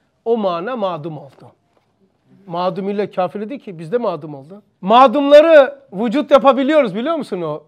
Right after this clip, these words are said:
istiğfarla? Yani o istidat vardı ya arkadaşlar. Ömer, Süleyman. Nihayetsiz değil mi? Allah'a aynadarlık. Nihayetsiz istidat, kabiliyet.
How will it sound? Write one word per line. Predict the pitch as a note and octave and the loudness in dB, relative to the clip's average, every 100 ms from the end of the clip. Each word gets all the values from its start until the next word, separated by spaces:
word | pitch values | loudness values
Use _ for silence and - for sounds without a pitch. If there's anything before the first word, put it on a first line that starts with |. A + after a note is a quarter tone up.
| _ | _
istiğfarla? | G3 - G#3+ G#3 F3+ D3+ B2 - _ | -16 -8 -8 -2 -2 -2 -10 -20 _
Yani | F#3 G#3 G#3 G3 - | 2 2 2 -2 -2
o | G#3+ | 0
istidat | A#3+ - A3+ C4 C4 | 0 0 0 2 4
vardı | D#4+ D#4+ | 4 6
ya | D4+ | 6
arkadaşlar. | B3+ - G3+ E3 - C3 - _ _ F#3+ | 6 2 -4 -6 -10 -18 -18 _ _ -4
Ömer, | G#3 G3 D#3 D3+ _ | -2 -2 -4 -12 _
Süleyman. | _ - F#3+ F#3 C#3+ B2 _ _ _ _ _ | _ -8 -6 -6 -8 -16 _ _ _ _ _
Nihayetsiz | G3 G#3 B3+ C4 C4 - B3+ F3+ | -6 2 6 8 6 0 -4 -2
değil | D4+ | 0
mi? | A#3 | 2
Allah'a | G#3+ A3 A3 | 2 4 6
aynadarlık. | A3 G#3 G3+ F3+ F3 D#3 - _ _ _ - | 6 4 0 0 0 -2 -10 _ _ _ -6
Nihayetsiz | F#3 G3+ G3 G3 F#3+ | 2 2 2 -6 -12
istidat, | F3+ - E3 F3 | -14 -8 -2 -2
kabiliyet. | - D#3+ D#3+ D3+ | -4 -10 -8 -10